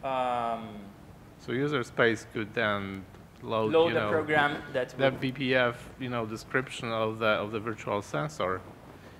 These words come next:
Speaker 2: and then it will work just like a sensor from the point of view of the framework.
Speaker 1: Yeah, that's, that's a, that's, I mean, I,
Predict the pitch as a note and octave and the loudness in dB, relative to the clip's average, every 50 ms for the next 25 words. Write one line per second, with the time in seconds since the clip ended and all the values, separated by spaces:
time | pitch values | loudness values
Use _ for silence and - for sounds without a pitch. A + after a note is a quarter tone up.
0 | - - - - C3+ C#3+ D3 D3 C#3+ C#3+ C3 - D3 C3 A#2+ A#2+ B2 B2 A#2+ A#2 | -20 -20 -8 -6 -2 0 0 2 2 0 0 0 0 0 2 4 6 6 6 4
1 | A2+ A#2 - A2+ G#2+ - - - - - B2 A2+ A2 G#2 A2 G#2+ G2+ G2 - - | 2 2 2 2 2 0 -4 -12 -16 -10 -4 -2 2 4 4 2 2 -2 -8 -10
2 | - G#2+ G2+ G2 - - - D#3 C#3+ C#3 C3+ - G2+ D#2+ D#2+ D2+ - - - - | -8 -6 -6 -8 -8 -8 -6 -4 -4 -4 -4 -4 -4 -4 -4 -6 -8 -12 -18 -20
3 | - - - - - - - - - - - - - - - - - - - - | -20 -20 -20 -20 -20 -20 -20 -20 -20 -20 -20 -20 -20 -20 -20 -20 -20 -20 -20 -20
4 | - - - - - - - - - - - C#3+ B2+ B2 A#2 A#2 A2+ A2 - - | -20 -20 -20 -20 -20 -20 -20 -20 -20 -12 -6 -4 -4 0 2 2 2 2 0 -6
5 | - - - - - - - - - - - - - - - - - - - C3+ | -12 -16 -18 -18 -18 -18 -18 -18 -18 -18 -18 -18 -18 -18 -18 -18 -16 -8 -4 -2
6 | A2+ A2 A2 B2 A2 A2+ A2+ A2+ A2 G#2 G#2 G2+ E2+ - - B2+ A#2 G#2+ F#2 F2 | -2 -2 -2 -4 -4 0 0 0 0 0 0 -4 -6 -4 0 0 2 2 2 -2
7 | E2 D2+ D#2 - - - - - - - - - - - - - - - - - | -4 -4 -6 -10 -16 -20 -20 -20 -20 -20 -20 -20 -20 -20 -20 -20 -20 -20 -20 -20
8 | - - - - - - - - - - - - - - - - - - - - | -20 -20 -20 -20 -20 -20 -20 -20 -20 -20 -20 -20 -20 -20 -20 -20 -20 -18 -18 -18
9 | - - F#3+ D#3 A#2 A2+ B2+ D3 C#3+ - - - - F#3+ - - A3 G#3 - D3+ | -10 -4 -2 -2 -2 -2 -2 -6 -8 -8 -8 -8 -8 -8 -6 -6 -6 -6 -4 -4
10 | F3+ F#3 - - - F3 F3 E3 D#3 D3+ D3 - | -6 -6 -6 0 0 0 2 2 -2 -4 -6 -6